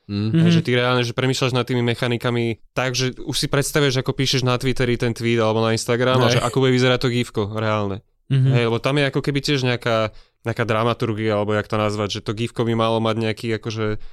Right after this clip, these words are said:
Speaker 3: koncentrovaný príbeh, kde ukážeš nejakú prekážku a teraz ako keby skrz ten gameplay ju ten avatar alebo
Speaker 2: Áno.
Speaker 3: ten hráč má prekonať,
Speaker 1: Mm.
Speaker 3: hej.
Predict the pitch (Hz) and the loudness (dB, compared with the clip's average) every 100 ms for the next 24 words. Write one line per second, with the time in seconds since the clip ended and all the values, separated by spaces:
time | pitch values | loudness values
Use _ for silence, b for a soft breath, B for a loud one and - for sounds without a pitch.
0 | b - 120 123 127 127 127 120 117 117 | b -2 0 2 0 2 2 2 0 0
1 | 123 131 113 120 117 113 b b b 123 | 2 0 0 0 0 -2 b b b -6
2 | 131 127 120 117 117 123 120 156 156 - | -2 -2 0 -2 -2 -2 -2 -2 -2 -2
3 | 196 131 135 123 127 - 117 117 120 - | 0 0 0 -2 -2 -6 -6 -4 -6 -4
4 | 123 - 123 123 120 131 117 120 117 113 | -6 -2 0 0 0 2 2 0 0 -4
5 | 113 113 117 113 117 110 110 113 110 107 | -2 0 0 2 0 2 0 0 0 0
6 | 117 117 113 120 113 110 107 110 104 98 | 0 0 0 0 -2 -2 0 0 0 -4
7 | 107 113 | -6 -6